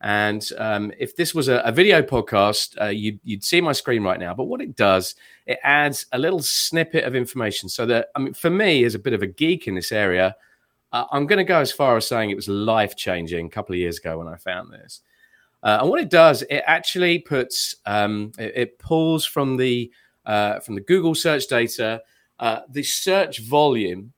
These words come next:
every single time you do a Google search, or in fact, even an Amazon search as well. There's a few other search engines it works with, but let's go with Google for the time being. Uh,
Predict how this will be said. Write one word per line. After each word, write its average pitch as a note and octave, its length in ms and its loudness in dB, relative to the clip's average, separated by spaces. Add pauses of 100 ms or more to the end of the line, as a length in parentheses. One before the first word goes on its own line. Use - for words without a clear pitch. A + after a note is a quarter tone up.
(160)
every F3 340 4
single D3 320 -2
time A2+ 380 0
you A2 220 -4
do G#2+ 420 2
a A#2 80 -2
Google G2 300 -4
search, - 440 -6
or D#3 120 4
in C#3 40 0
fact, - 280 -4
even A3 240 -2
an C3+ 180 -2 (100)
Amazon C#3+ 380 -2
search G2 340 -4
as G#2 120 -8
well. A2+ 160 2
There's G2 120 -2
a G#2+ 60 -8
few - 220 -2
other C3+ 120 2
search A#2 300 -2
engines G2+ 380 -4
it F2+ 80 -6
works G#2 320 -4
with, E2+ 120 -12
but - 80 -4
let's E3 140 -4
go C#3 160 0
with A#2 100 0
Google G2+ 280 -4
for G2 100 -14
the F#2+ 60 -10
time G2 260 -16
being. F#2 240 -12 (800)
Uh, A2 220 2